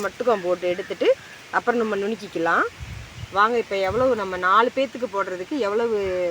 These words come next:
மல்லி இதெல்லாம் போடலாம் அப்படின்றத பார்த்துக்கலாம். பாருங்க, இப்ப அடுப்பு பத்த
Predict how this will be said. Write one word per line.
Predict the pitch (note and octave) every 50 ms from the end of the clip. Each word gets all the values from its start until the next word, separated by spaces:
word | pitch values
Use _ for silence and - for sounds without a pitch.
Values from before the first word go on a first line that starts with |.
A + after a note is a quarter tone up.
| E3 D3+ F3 F#3+
மல்லி | F#3 F#3+ G3 G3 G3+ G3+
இதெல்லாம் | F#3 F3+ F3+ G3 G#3 -
போடலாம் | - F3 F3 F3 F3 F3+ F3
அப்படின்றத | D#3+ E3+ D#3+ D#3+ D3+ D#3+ F#3+ C#4+ - -
பார்த்துக்கலாம். | F3+ E3 - D#3+ C#3 D#3 D#3 E3+ A#3 G4 - - - - - - - - - - - - - - - - - - - - - - - - - - - - - - - - - - - - - -
பாருங்க, | - G3+ G3+ F#3+ G#3+ B3 B3+
இப்ப | - G#3+ F#3+
அடுப்பு | F#3 G#3 A#3 G#3 - F#3+
பத்த | - -